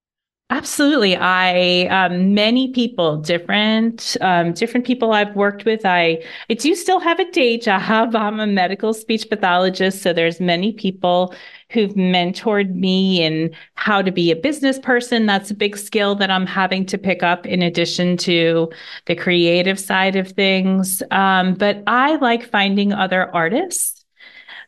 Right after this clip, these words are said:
um, around in the community. So for example, I've been a vendor at Redbud Nursery on their winter festival days. And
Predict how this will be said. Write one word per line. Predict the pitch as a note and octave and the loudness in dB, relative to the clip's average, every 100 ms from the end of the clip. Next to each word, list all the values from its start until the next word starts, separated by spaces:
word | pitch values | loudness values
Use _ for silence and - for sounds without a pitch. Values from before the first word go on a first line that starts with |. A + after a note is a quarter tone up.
| - | -4
um, | F3+ E3+ E3+ E3 E3 D#3+ E3+ - - | 0 2 2 2 2 0 -2 -4 -2
around | G3+ F#3+ F3+ F3+ | 0 2 2 4
in | F#3+ | 2
the | F#3 | 2
community. | F3+ - G3+ G3+ G#3 G3+ | -2 -2 0 2 2 0
So | G3+ F#3 | 0 -2
for | F3+ | 0
example, | F3 E3+ F3 F3 F3 E3+ E3 E3 E3+ E3 - - | -4 0 -2 0 0 2 2 2 2 0 -2 -2
I've | F3+ F3 | -2 0
been | F3+ F3 | -2 -2
a | |
vendor | E3+ E3+ E3+ E3+ F3 E3 E3 E3 E3 E3+ | 0 0 0 0 0 2 2 2 0 -2
at | F3 F3 F3+ F3 | 0 2 2 0
Redbud | A3+ A#3+ F#3+ E3+ D#3 D#3+ | 0 -2 0 -2 0 -2
Nursery | G3 G3 G3+ - F3 D#3+ D3+ D#3 | -2 -2 -2 -2 0 2 2 0
on | E3 E3+ D#3 | 0 -2 0
their | E3+ E3 E3 | 0 2 2
winter | E3 F3 F3 F3+ | 0 -2 -2 -2
festival | F3 E3 - E3+ E3 | -2 -2 -4 -4 -2
days. | E3+ D#3+ D#3+ D#3 | 0 2 0 0
And | D#3+ D#3+ | -2 -2